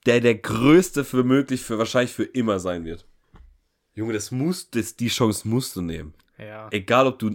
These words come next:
Speaker 1: achtunddreißig oder neununddreißig bist in dem Moment.
Speaker 2: Ja.
Speaker 1: Scheißegal.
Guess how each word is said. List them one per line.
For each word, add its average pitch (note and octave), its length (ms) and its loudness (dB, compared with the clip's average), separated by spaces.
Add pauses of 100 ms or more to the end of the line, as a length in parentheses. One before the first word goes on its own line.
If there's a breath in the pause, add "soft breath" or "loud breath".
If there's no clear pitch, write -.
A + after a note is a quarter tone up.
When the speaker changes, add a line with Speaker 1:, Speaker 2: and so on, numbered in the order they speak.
Speaker 1:
achtunddreißig G#2 680 -2
oder F#2+ 100 -4
neununddreißig F2+ 480 -4
bist - 180 -20
in E2+ 60 -12
dem D#2+ 80 -10
Moment. D#2+ 300 -14 (320)
Speaker 2:
Ja. B2 220 -14
Speaker 1:
Scheißegal. E2+ 680 -6